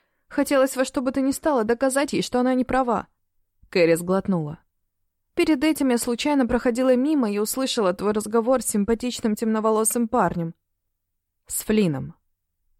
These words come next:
Плечи Кэрри поникли под тяжестью вины.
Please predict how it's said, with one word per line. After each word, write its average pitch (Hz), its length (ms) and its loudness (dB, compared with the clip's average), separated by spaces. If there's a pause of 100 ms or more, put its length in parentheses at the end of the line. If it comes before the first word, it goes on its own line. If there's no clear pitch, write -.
(680)
Плечи 202 380 4
Кэрри 185 340 2
поникли 185 500 2
под 160 240 0
тяжестью 156 500 0
вины. 170 360 0